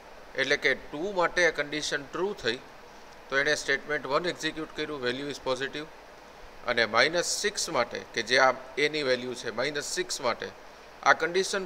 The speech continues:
false થઈ એટલે એણે else part execute કર્યો. એ else પાર્ટમાં આપણે શું લખેલું છે? Value is negative. તો students, આ રીતે control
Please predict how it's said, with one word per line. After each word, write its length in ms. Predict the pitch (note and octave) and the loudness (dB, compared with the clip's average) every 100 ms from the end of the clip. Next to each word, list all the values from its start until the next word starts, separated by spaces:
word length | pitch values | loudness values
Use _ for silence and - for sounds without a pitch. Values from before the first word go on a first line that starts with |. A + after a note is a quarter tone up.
| - | -2
false 300 | G3 G#3 - - | 2 2 0 -2
થઈ 140 | C#3 C3 | 0 0
એટલે 160 | B2 C#3+ | 2 4
એણે 120 | D#3 D3+ D3+ | 4 4 4
else 180 | F#3 - - C#3 | 4 2 0 4
part 200 | B2+ A#2+ | 4 4
execute 420 | G#2+ A2 - G#2+ - | -2 -6 -8 -10 -8
કર્યો. 200 | A2 A#2 D3 - - - D3 | -6 -6 -8 -14 -20 -12 -10
એ 20 | D3+ D#3 | 0 4
else 160 | E3 - E3+ | 4 2 2
પાર્ટમાં 400 | E3+ E3 E3 D#3 C#3+ | 0 2 0 2 2
આપણે 220 | D3+ D#3+ D#3+ | 0 -2 -2
શું 140 | F3 D#3 | 0 0
લખેલું 300 | D3+ D3 C#3+ | 0 -4 -4
છે? 80 | D3 B2 | -4 0
Value 280 | B2 D3 - - E3 | 0 0 -6 -4 -4
is 100 | G3 - - - - - - A#2+ | -4 -8 -12 -16 -16 -16 -2 -2
negative. 400 | G2 F#2+ G#2 - - - - - - | -2 -6 -12 -16 -18 -18 -18 -10 2
તો 100 | D#3+ E3+ | 2 2
students, 540 | - F3 D#3+ B2+ - - - - - - - - E3 | -4 -2 0 -2 -4 -10 -12 -16 -16 -14 -14 -2 4
આ 60 | F3 | 4
રીતે 240 | C3 - G#2+ - - - - - - - - - - - - - - - - - - - - - - D3+ | 4 -4 -8 -8 -18 -18 -18 -18 -18 -16 -16 -16 -16 -16 -14 -14 -16 -18 -18 -18 -18 -20 -20 -20 2 4
control 400 | D3+ - A3+ | 4 4 2